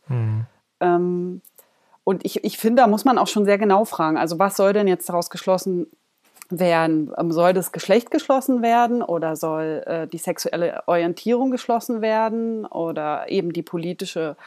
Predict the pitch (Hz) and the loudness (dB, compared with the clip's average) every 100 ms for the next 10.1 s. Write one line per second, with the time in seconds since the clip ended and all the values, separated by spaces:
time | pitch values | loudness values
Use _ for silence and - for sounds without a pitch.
0 | - - 175 190 226 262 269 277 - - | -18 -2 0 2 2 0 0 -4 -8 -18
1 | - - 202 - 190 - - 185 - 202 | -8 -2 -2 0 -4 -4 2 2 2 2
2 | 196 196 - 185 160 196 196 - - - | 2 2 2 0 0 0 -4 -6 -12 -2
3 | - 220 247 214 202 185 226 240 - 202 | 4 4 4 4 4 4 4 4 -2 0
4 | 165 147 - - - - 180 180 185 - | 0 -2 -8 -20 -6 2 4 4 0 -2
5 | 131 156 120 - - - 185 - - - | 0 0 0 -2 -6 -12 -14 -18 -4 0
6 | 190 196 196 202 208 233 - 262 - 247 | 2 2 2 0 0 0 0 -4 -2 0
7 | 254 240 240 220 220 - - - 233 220 | 0 -2 0 0 -2 -4 -4 -2 0 2
8 | 208 208 220 - - - - 175 196 - | 2 2 0 -6 -20 -6 -4 -2 -4 -6
9 | - 196 185 185 262 285 311 - 226 220 | -4 0 2 2 2 0 -2 2 2 4
10 | 214 | 0